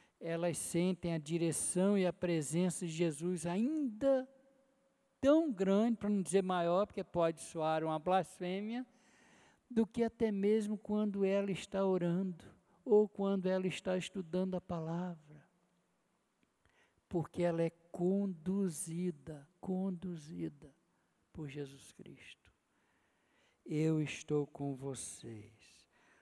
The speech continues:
todos os dias e o dia todo." Alguém falou assim que, é,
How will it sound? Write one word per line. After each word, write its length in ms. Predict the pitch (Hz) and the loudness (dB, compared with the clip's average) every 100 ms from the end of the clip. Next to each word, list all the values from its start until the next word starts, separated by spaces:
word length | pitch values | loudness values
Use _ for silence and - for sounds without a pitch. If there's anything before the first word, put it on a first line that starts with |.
| _ _ | _ _
todos 360 | - 180 180 156 | 2 4 4 0
os 200 | 170 127 | -4 -4
dias 840 | 123 156 160 139 131 127 - - _ _ | -4 -2 -2 -2 -6 -12 -18 -20 _ _
e 160 | 202 202 | 0 2
o 80 | 196 | 2
dia 240 | 165 208 | 0 -2
todo." 580 | - - 185 190 143 - _ _ _ _ _ _ _ _ _ _ _ _ _ _ _ _ _ _ _ _ _ _ _ _ | -4 -6 -4 -4 -6 -20 _ _ _ _ _ _ _ _ _ _ _ _ _ _ _ _ _ _ _ _ _ _ _ _
Alguém 400 | - 160 156 175 | -8 -6 -4 -6
falou 460 | - 160 147 156 160 | -2 0 2 2 2
assim 420 | - - 156 151 | 0 -6 -6 -6
que, 340 | - 156 139 127 _ _ _ _ _ _ _ - | -4 -4 -2 -6 _ _ _ _ _ _ _ -10
é, 560 | 147 139 135 131 127 | -6 -6 -6 -8 -12